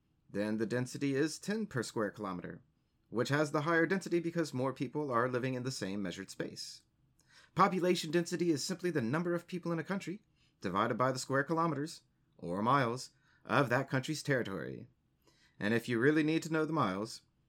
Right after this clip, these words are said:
one mile equals one point six kilometers. But now, to the list.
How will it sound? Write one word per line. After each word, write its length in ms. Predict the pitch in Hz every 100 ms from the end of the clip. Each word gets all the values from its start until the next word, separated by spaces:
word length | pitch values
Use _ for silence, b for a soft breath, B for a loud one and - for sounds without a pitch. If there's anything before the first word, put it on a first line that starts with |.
| _
one 240 | - 117 139
mile 400 | 123 147 151 147
equals 320 | 123 110 101
one 180 | 104 131
point 280 | 127 131 135
six 200 | 135 -
kilometers. 760 | - 143 90 80 - - - - _ _ _ _ b b -
But 120 | 110
now, 600 | 120 131 110 101 98 95
to 140 | -
the 80 | 147
list. 580 | 147 175 - - - -